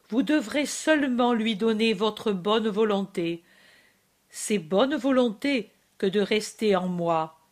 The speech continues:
Vivre ma doctrine, c'est bonne volonté. Rester unis,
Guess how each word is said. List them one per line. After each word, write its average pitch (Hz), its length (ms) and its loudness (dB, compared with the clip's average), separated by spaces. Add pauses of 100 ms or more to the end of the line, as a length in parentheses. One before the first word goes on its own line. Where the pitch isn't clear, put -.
(560)
Vivre 247 640 2
ma 262 140 4
doctrine, 226 720 -2 (300)
c'est - 300 -4
bonne 208 400 0
volonté. 196 800 -2 (1040)
Rester 262 580 0
unis, 233 580 2